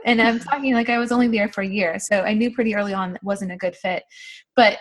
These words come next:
Speaker 1: if I hadn't gone through that experience as an associate, I wouldn't have gone on to open my own practice. And then I can look back at my own practice and go, "Oh, I did all these things wrong," right? But, um, without having done all those things wrong in my <laughs> practice, if there is a wrong,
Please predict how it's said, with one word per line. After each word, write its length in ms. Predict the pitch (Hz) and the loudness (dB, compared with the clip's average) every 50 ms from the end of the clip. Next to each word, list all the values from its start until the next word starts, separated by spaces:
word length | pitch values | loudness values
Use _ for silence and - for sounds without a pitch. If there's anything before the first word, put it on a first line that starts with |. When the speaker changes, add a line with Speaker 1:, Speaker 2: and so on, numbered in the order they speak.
| - - | -4 -4
Speaker 1:
if 120 | 226 - | 0 0
I 60 | 233 | 2
hadn't 260 | 226 240 269 285 269 | 4 4 4 4 4
gone 180 | 226 202 190 196 | 4 2 2 0
through 100 | 208 202 | -2 -2
that 120 | 196 185 | -2 -2
experience 420 | 180 - - - 185 185 190 208 - | -4 -6 -6 -8 -6 -6 -6 -6 -8
as 100 | 190 190 | -8 -8
an 100 | 180 180 | -8 -10
associate, 520 | 185 - 214 226 240 - 269 269 277 - - | -8 -4 -2 -2 -2 2 2 2 2 2 0
I 40 | 202 | -4
wouldn't 240 | 202 185 - 196 202 | -4 -4 -6 -6 -6
have 160 | 196 202 - | -8 -6 -6
gone 120 | 190 185 | -6 -4
on 100 | 180 185 196 | -4 -6 -6
to 120 | - 190 | -6 -8
open 180 | 185 - 190 190 | -8 -8 -8 -6
my 100 | 190 196 | -4 -4
own 200 | 196 202 214 226 | -2 -2 -2 0
practice. 520 | 262 254 262 269 - - - 233 - - - - - - _ _ - | 0 0 0 0 -2 -6 -10 -10 -10 -14 -16 -20 -20 -20 _ _ 0
And 120 | 247 269 | 2 4
then 100 | 285 285 | 4 4
I 80 | 269 277 | 4 4
can 120 | 285 277 | 2 0
look 120 | 277 262 269 | 0 0 2
back 220 | 269 262 269 269 | 2 2 2 2
at 80 | 254 247 | 2 2
my 100 | 247 247 | 4 4
own 160 | 247 254 254 | 4 2 2
practice 300 | - 214 220 220 208 - | 0 -2 -4 -4 -4 -4
and 80 | 220 220 | -2 0
go, 300 | 220 214 208 208 208 - - _ 247 | 2 2 2 2 0 -2 -4 _ 0
"Oh, 80 | 262 269 | 2 4
I 140 | 262 247 240 | 4 4 2
did 140 | 240 240 233 | 2 2 2
all 140 | 233 226 226 | 2 2 2
these 180 | 233 226 226 - | 0 -2 -2 -2
things 400 | - 214 202 202 202 202 - - _ _ _ _ _ 202 185 196 | -4 -2 -2 -2 -4 -6 -8 -16 _ _ _ _ _ -12 -4 0
wrong," 640 | 214 208 202 190 180 170 170 196 220 247 247 247 - - | 2 4 4 4 4 2 2 0 0 0 0 -2 -4 -2
right? 300 | 220 220 240 311 - - - | 2 2 2 2 0 -2 0
But, 180 | 262 247 226 - - - - - - _ _ _ _ _ _ - 247 | 2 2 2 0 -4 -14 -20 -20 -20 _ _ _ _ _ _ -2 0
um, 460 | 247 240 233 233 233 220 220 - - | 2 4 4 4 4 4 2 0 0
without 300 | - 247 240 247 247 262 - | -2 0 2 4 4 4 4
having 200 | 262 262 254 233 | 4 4 4 4
done 160 | 233 226 220 | 4 4 4
all 120 | 220 220 214 | 4 2 2
those 200 | 220 208 214 - | 0 -2 -2 -2
things 280 | 226 208 202 202 - - _ | -4 -2 -2 -4 -6 -10 _
wrong 480 | - 190 175 190 196 190 185 185 196 202 | -18 -12 -4 0 2 4 4 2 0 0
in 80 | 202 202 | 0 0
my 100 | 190 202 | 0 0
<laughs> 100 | 208 - | 2 2
practice, 580 | 247 202 220 - - 190 185 214 277 269 - - - - - - _ - | 0 0 0 0 0 0 2 2 2 0 -2 -6 -10 -14 -20 -12 _ -8
if 100 | 214 214 | -6 -2
there 100 | 214 208 | 0 0
is 120 | 214 202 | 0 0
a 60 | 202 190 | -2 -2
wrong, 380 | 185 185 185 185 202 233 254 | -2 -2 -2 0 -2 -2 -4